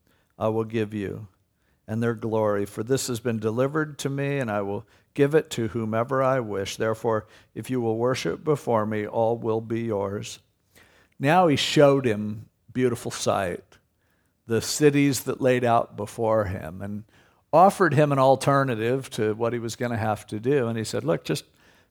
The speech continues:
bow down to me, and you'll have it all." And this kinda correlates with what John calls the lust of the eyes. The, the need for power, the desire to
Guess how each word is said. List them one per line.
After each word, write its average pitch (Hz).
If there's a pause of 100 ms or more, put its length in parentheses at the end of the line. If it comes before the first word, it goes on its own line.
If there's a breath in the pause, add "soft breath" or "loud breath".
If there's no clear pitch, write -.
(120)
bow 131
down 147
to -
me, 120 (360)
and 135
you'll 151
have 180
it -
all." - (720)
And 113
this 139
kinda 131
correlates 135
with 120
what 120
John 123
calls 117
the 107
lust 110
of 117
the 123
eyes. - (600 soft breath)
The, 131
the 127
need 151
for 117
power, 156
the 123
desire 123
to 104